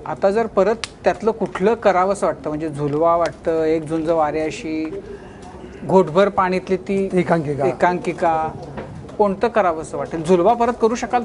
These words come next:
Speaker 1: तुम्ही?
Speaker 2: काही प्रयोग करायला झुलवाची हरकत नाही, पण त्यात कसं होतं ना की, अ, तो विषय आपण करून झालेला असतो, परत आपल्यात काय नाविन्य? म्हणजे मला किती वेळा तर सांगतात, "पुरुष नाटकात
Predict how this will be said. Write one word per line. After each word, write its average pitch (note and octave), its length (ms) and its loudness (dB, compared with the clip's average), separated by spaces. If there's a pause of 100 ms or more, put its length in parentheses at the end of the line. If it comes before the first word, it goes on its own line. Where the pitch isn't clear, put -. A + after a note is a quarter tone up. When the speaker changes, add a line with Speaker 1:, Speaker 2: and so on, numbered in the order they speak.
Speaker 1:
तुम्ही? A3+ 180 -2
Speaker 2:
काही A3+ 380 2
प्रयोग A#3+ 280 4
करायला A3+ 300 4
झुलवाची F#3+ 360 2
हरकत C#3+ 320 0
नाही, G#2+ 160 -10 (1160)
पण E3+ 340 2 (420)
त्यात F#3+ 120 6 (100)
कसं G#3 200 6
होतं G#3 220 4
ना G3+ 100 2
की, A3 480 0
अ, F#3+ 380 6 (200)
तो A#3 200 6
विषय G#3+ 320 4
आपण A3+ 280 4
करून G#3 420 2
झालेला F3+ 340 4
असतो, E3+ 340 0
परत E3+ 300 2
आपल्यात E3+ 220 2 (120)
काय D#3+ 100 4
नाविन्य? D3 400 -2
म्हणजे D3+ 220 0
मला E3+ 180 4
किती F#3 300 -4
वेळा G3+ 180 6
तर F#3+ 100 0
सांगतात, E3+ 280 0
"पुरुष E3 360 0
नाटकात D3+ 300 -2